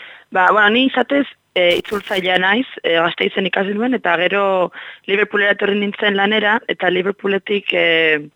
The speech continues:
aukera izan nuen Liverpooleko unibertsitatean ere euskara, eh, irakasteko, eta azkenik Birminghamen atera zen plaza bat, eh, lortu nuen Etxepare institutoari esker, eta han nabil klase ematen, eta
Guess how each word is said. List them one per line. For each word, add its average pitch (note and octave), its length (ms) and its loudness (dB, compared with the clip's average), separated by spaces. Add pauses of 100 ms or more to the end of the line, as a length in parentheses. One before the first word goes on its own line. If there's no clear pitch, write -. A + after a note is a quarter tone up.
(260)
aukera F#3+ 320 0
izan G#3+ 220 0
nuen G#3 140 2
Liverpooleko G#3 500 0
unibertsitatean G#3 580 0
ere G3 200 2
euskara, G3 380 0 (300)
eh, F#3 260 0
irakasteko, G3+ 680 -2 (500)
eta F3 280 -2
azkenik G3 420 -4
Birminghamen F#3+ 560 0
atera F3+ 440 -2
zen F3 360 -2
plaza F3+ 380 -4
bat, F3+ 220 -4
eh, E3+ 280 -2
lortu F3+ 340 -6
nuen F#3 300 -4
Etxepare F#3 400 -4
institutoari F3 640 -4
esker, G3+ 320 -6 (420)
eta E3+ 360 -2
han F#3 100 -2
nabil F3 340 -2
klase F3 380 -4
ematen, F3+ 420 -4
eta E3 200 -4